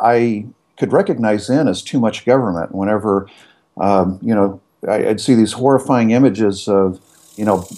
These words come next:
bodies being pushed into a mass grave, you know, outside of, uh, Auschwitz or something, you know, and it just, as a child, that resonated with me. And I remember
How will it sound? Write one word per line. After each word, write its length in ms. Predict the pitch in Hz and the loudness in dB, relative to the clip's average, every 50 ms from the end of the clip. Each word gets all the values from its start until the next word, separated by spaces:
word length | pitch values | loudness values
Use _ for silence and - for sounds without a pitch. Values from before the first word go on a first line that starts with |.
| - - 107 | -18 -10 -2
bodies 420 | 92 113 120 127 135 127 117 110 - | 0 2 2 2 2 0 -2 -2 -6
being 220 | - 120 107 101 | -8 -8 -8 -8
pushed 320 | - - 131 127 - - 113 | -6 -4 -6 -4 -6 -6 -10
into 180 | 104 - - | -8 -4 -4
a 100 | 104 92 | -4 -2
mass 400 | 98 101 104 110 113 110 - - | -2 -4 -4 -4 -4 -6 -10 -16
grave, 640 | - - 104 104 110 113 113 110 110 104 98 95 - - - | -12 -6 -4 -2 0 0 0 0 -2 -2 -6 -8 -14 -14 -10
you 200 | 104 107 107 101 | -8 -6 -4 -4
know, 420 | 98 98 98 95 95 95 101 - | -2 -2 0 0 0 -2 -2 -2
outside 540 | 92 104 110 - - - 120 104 104 104 101 | -2 -2 -2 -2 -4 -4 -2 0 0 0 -2
of, 280 | 98 92 90 90 - | -4 -4 -6 -8 -8
uh, 260 | 98 90 87 87 87 - - | -6 -6 -4 -6 -6 -6 -4
Auschwitz 540 | - 101 107 117 117 - - 101 98 - - | 0 0 0 0 -2 -4 -6 -6 -6 -6 -8
or 60 | 98 | -12
something, 420 | - - 110 101 95 - 101 92 95 | -10 -10 -10 -8 -6 -6 -6 -6 -4
you 60 | 95 | -4
know, 140 | 92 95 95 | -2 -2 -2
and 100 | 87 85 | -2 -4
it 60 | 85 | -4
just, 320 | 90 104 98 - - - - - - - _ _ _ - - | -4 -4 -4 -6 -8 -16 -20 -20 -20 -20 _ _ _ -4 -4
as 140 | 98 - | -2 -2
a 20 | 95 | -4
child, 640 | - - - - 135 143 160 160 127 107 95 92 | -6 -6 -2 2 2 4 4 4 4 2 2 2
that 140 | 110 107 - | 0 -2 0
resonated 560 | 113 120 131 135 110 117 107 104 101 98 90 | 2 2 0 0 0 -4 -4 -2 -2 -4 -4
with 260 | 95 95 92 - - | -2 -4 -4 -4 -4
me. 80 | 104 98 | -4 -2
And 80 | 98 110 | 0 0
I 20 | |
remember 640 | 123 131 123 117 123 117 110 113 98 98 98 - | 2 2 2 0 0 0 0 0 -2 -2 -4 -8